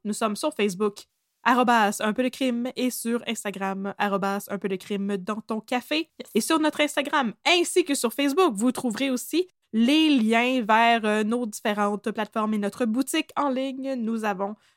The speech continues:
Speaker 1: euh, désormais remis, réactivé, recommencé notre boutique Etsy. Puis là, tout fonctionne comme du monde. Il y a rien qui est shippé des États-Unis. Tout est fabriqué au Canada.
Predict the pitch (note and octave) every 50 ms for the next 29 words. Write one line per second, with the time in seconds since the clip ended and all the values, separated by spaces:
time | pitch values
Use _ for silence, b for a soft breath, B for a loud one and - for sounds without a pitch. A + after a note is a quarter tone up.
0 | _ _ G3+ G3+ G3 G3 G3 F#3+ A#3 A#3+ A3+ A3+ A3 G#3 G3+ G#3 G#3+ A3 A3+ A3+
1 | A3+ A#3 A#3+ A3+ G#3+ G#3+ A3 A3 A3+ A3+ G#3 B3+ C4+ C4 C4 - - - - G3+
2 | F#3 G3 G3+ G#3 G#3 A3+ B3 - C4+ B3 A#3+ A3+ G3 G3+ - - G3 G3 G3+ G#3
3 | A3 A3 G#3+ - B3 A3 F#3+ G3+ - - A3+ - - G3+ - - - - - A3
4 | A#3 _ _ _ _ _ _ B3 B3+ D#4 - - G#4 G4+ - F4+ D#4+ C#4+ - -
5 | D#4+ D4+ C#4+ C#4 D4 C4+ B3+ A3+ G#3 G#3 A3 A3 A3+ A#3 A#3 A#3+ B3 - _ _
6 | _ _ - A#3 B3 B3 A#3+ A#3 C4 D4 D#4+ - - D4 C#4+ C4 - - - C#4
7 | B3+ - D4 C#4 A#3 B3+ A3 A3+ B3 - C4+ C4 A#3 A3+ A#3 A#3 A#3+ B3 C4 _
8 | _ _ _ _ _ E4 E4+ - _ D4 C#4+ C#4 _ C#4 C4+ B3 A3+ A3+ - -
9 | G#3+ G#3+ - B3 A#3+ A3 _ - A#3+ A#3 A3+ G#3 F3+ F#3 F#3+ G3